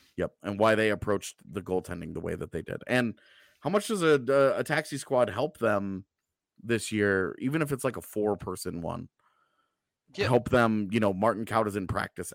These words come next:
Speaker 1: every day
Speaker 2: Right.
Speaker 1: in the
Speaker 2: He's
Speaker 1: N H,
Speaker 2: getting the
Speaker 1: in the
Speaker 2: N H L
Speaker 1: N H L.
Speaker 2: reps on the practice side at very
Speaker 1: Mm-hmm.
Speaker 2: least. And, yeah, I, I, I really do think a, a, some kind of taxi squad would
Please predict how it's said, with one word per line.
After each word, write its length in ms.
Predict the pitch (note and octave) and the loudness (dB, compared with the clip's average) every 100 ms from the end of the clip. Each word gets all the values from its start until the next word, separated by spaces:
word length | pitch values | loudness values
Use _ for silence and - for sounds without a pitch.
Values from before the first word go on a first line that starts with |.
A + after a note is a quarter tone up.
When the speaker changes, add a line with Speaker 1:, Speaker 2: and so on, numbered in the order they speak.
| - | -4
Speaker 1:
every 300 | G2 F#2 F#2+ | -4 -4 -4
day 200 | E2+ - | -2 -4
Speaker 2:
Right. 160 | - - | -6 -6
Speaker 1:
in 140 | G2 | -4
the 60 | G2 | -2
Speaker 2:
He's 80 | F2+ | -2
Speaker 1:
N 60 | |
H, 40 | E2+ | 0
Speaker 2:
getting 180 | B2 A#2 | -2 -2
the 60 | |
Speaker 1:
in 40 | G#2+ F#2+ | -2 0
the 0 | |
Speaker 2:
N 60 | F2 | -2
H 140 | E2+ | -2
L 100 | G#2 | -2
Speaker 1:
N 40 | G2 | -2
H 0 | |
L. 40 | |
Speaker 2:
reps 340 | F#2 F2 - - | -4 -6 -6 -8
on 80 | |
the 80 | D#2 | -8
practice 460 | E2 E2 C#2+ - - | -4 -4 -4 -8 -12
side 240 | - D#2+ | -8 -10
at 120 | - | -10
very 260 | - - A#2 | -10 -4 -2
Speaker 1:
Mm-hmm. 60 | B2+ | 0
Speaker 2:
least. 480 | F3 A#3+ - - - | -2 -4 -6 -16 -14
And, 460 | F#2+ C#2+ E2+ - - _ _ | -12 -12 -14 -18 -20 _ _
yeah, 320 | C3+ G#2 D2+ F2+ - | -6 -2 -2 -4 -6
I, 40 | |
I, 120 | G2 G#2 - - - - - | -6 -6 -16 -20 -20 -20 -6
I 60 | C3 | -2
really 280 | C#3 D3 B2 | 0 0 0
do 120 | A2+ | -4
think 240 | G#2+ G2+ F2 | -6 -6 -6
a, 200 | E2 - | -6 -6
a, 80 | - - _ _ - | -10 -10 _ _ -10
some 260 | - G#2+ | -2 -2
kind 220 | G2+ F#2+ E2 | 0 -2 -2
of 60 | |
taxi 360 | - F2 D#2 E2 | -2 0 -2 -8
squad 280 | - D#2 C#2+ | -6 -6 -6
would 160 | D#2+ | -10